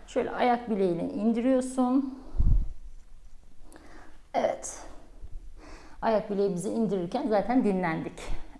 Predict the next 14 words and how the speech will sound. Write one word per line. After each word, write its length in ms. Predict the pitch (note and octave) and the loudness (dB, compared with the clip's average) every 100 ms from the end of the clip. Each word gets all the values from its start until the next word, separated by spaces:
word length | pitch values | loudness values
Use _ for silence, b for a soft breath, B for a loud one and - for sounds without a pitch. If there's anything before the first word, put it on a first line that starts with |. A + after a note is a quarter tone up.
| - | -10
Evet, 300 | D#3+ - - | -10 -10 -2
böyle 220 | F#3+ F3 | 0 2
de 120 | F#3 | 0
bir 80 | F3+ | 0
durum 200 | E3 D#3+ | -2 -4
var. 100 | - | -8
Şimdi 280 | - C#4+ C#4+ | 0 2 4
yine 260 | C#4+ D#4+ | 4 4
parmak 520 | C#4+ G#3+ G3 F#3 F3 - | 2 4 4 2 -2 -8
ucu. 180 | - - - - b b b b b b b b b - - - - B B B B B B B B B B - | -14 -16 -18 -20 b b b b b b b b b -20 -20 -20 -20 B B B B B B B B B B -12
Dış 260 | G#3+ G#3 - | -10 -8 -6
bacak 380 | D#3+ D#3+ D3 - | -6 -4 -6 -6
komple 540 | A3 A#3+ A3+ A3 F#3 | -2 -2 -2 -4 -4
hisset. 460 | F3 - D3 C#3 | -4 -6 -8 -12